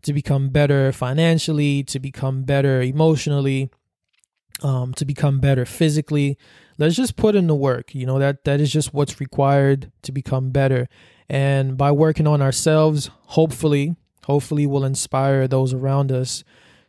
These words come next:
to become better. And that is how you can set the standard, honestly. Work on yourself. Work on yourself. Work on becoming, uh, a person of, of higher caliber. Lead by example and set the standard. Because once you do that,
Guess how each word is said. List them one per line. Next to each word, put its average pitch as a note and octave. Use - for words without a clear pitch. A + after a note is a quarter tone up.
to C3
become D#3
better. C#3+
And D3+
that G3+
is G#3
how G3
you F#3+
can F3+
set E3+
the D#3
standard, C#3+
honestly. C3+
Work F3+
on G3+
yourself. -
Work C3+
on F#3+
yourself. D3
Work D#3
on E3+
becoming, D#3
uh, C3+
a C3+
person D#3
of, C3+
of C#3
higher C#3+
caliber. D3
Lead D#3
by D#3
example C3+
and B2+
set C#3
the C3
standard. C3
Because C3
once E3
you F#3+
do D#3+
that, A#2+